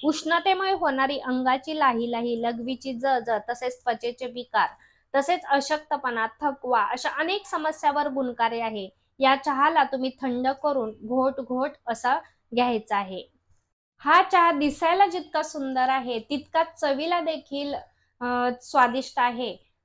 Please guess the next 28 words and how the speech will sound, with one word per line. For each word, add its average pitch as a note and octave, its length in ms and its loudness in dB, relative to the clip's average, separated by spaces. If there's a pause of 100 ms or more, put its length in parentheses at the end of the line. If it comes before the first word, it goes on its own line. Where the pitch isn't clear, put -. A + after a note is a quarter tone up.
तसेच E4+ 420 2
हा D#4+ 360 4 (360)
आरोग्यासाठी E4+ 640 2
देखील C#4 380 -4 (120)
खूपच G4 360 2
रामबाण B3 500 -2
आहे. A#3 340 -8 (520)
उन्हाळ्याच्या F4 600 2
दिवसात D#4+ 520 -2 (180)
येणारा C4+ 360 0
अशक्तपणा, C4 840 -4 (160)
थकवा B3+ 440 -2
मिनिटात B3+ 460 -2 (100)
गायब A#3+ 260 -2 (120)
करणारा A#3 520 -6
तसेच B3 380 -6
एनर्जी C#4 460 -6
देणारा B3 420 -4
हा A#3+ 200 -6
चहा G3+ 400 -6
आहे. G3 280 -10 (880)
हा E4+ 220 6
चहा F#4+ 300 2
तुम्ही F#4 260 -2
दिवसभरात E4 600 0
केव्हाही E4 600 -2
घेऊ C#4 300 -4
शकता. - 360 -14